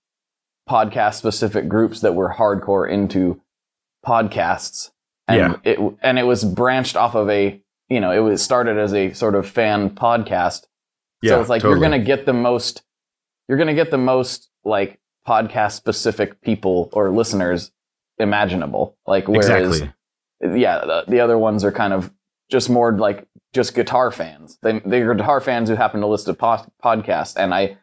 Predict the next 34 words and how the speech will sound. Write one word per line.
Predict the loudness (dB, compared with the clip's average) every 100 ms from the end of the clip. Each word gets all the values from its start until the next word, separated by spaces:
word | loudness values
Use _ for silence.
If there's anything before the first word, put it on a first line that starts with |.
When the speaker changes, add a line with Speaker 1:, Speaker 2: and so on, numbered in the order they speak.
| _ _
Speaker 2:
Yeah. | -6 -4 -4
Speaker 1:
would | 0 2 2
be | 2
willing | 2 2 2
to | 2
bet | 0 0
money | -2 -2 0
that | 2
ev-, | 2 0
everyone | -2 0 2 0
in | 0
the | 0
Gear | 0 0 2
Slum | 0 0
group | 0 0 0
is | 0 2
a | 2 0
podcast | 0 0 0 0 -2 -2
fan | -4 -2
who | -2
<laughs> |
happens | -2 -4 -4
to | -2
be | 0 0
a |
guitar | 0 -2 -2
player. | -2 -4 -6 -10 _ _ -20 _ 2
Speaker 2:
Totally. | 4 4 2 0
Speaker 1:
<laughs> |
Speaker 2:
No, | 2 2 2
exactly. | 0 -2 -4 -8 -8
And | -2
I | -2
think | 0 0 -2